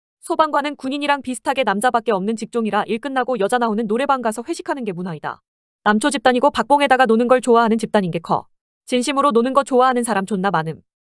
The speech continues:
이라는 식으로 소방관이라는 직업 자체를 싸잡아서 평가하기 시작했죠. 소방관은 하기가 쉬워서 똑똑하지 못한 사람도 많이 해.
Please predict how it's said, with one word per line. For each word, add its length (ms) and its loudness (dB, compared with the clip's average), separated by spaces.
이라는 260 0
식으로 280 -2
소방관이라는 760 0
직업 240 0
자체를 320 -2
싸잡아서 400 -2
평가하기 460 -6
시작했죠. 540 -12
소방관은 580 -2
하기가 280 -4
쉬워서 360 -4
똑똑하지 480 -4
못한 240 -4
사람도 300 -6
많이 240 -8
해. 180 -14